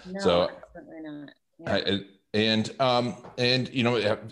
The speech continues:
Speaker 2: if you're improving your marketing, you should have marketing processes, not just for marketing for,
Speaker 1: Yeah.
Speaker 2: I mean, it, it, right. It, and you should have process for hiring people.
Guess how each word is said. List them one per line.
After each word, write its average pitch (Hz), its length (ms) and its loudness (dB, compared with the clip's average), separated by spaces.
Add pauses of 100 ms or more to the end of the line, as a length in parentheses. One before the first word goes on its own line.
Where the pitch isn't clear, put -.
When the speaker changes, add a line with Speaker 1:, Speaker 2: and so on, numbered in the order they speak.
Speaker 2:
if 110 140 -2
you're 156 100 4
improving 147 300 2
your 120 100 2
marketing, 104 460 2
you 87 80 -4
should 101 220 2
have 92 80 -2
marketing 92 380 0
processes, 82 600 -2
not 85 220 -4
just - 240 -4
for 95 120 -4
marketing 92 460 -2 (460)
for, 87 520 4 (380)
Speaker 1:
Yeah. 95 60 0
Speaker 2:
I 90 40 2
mean, 85 280 2
it, 82 220 -10
it, 98 680 -8
right. 110 540 -2
It, 127 200 0
and 139 100 4
you 151 60 0
should 160 160 6
have 143 80 -2
process 170 340 4
for 135 160 2
hiring 185 320 4
people. - 340 -8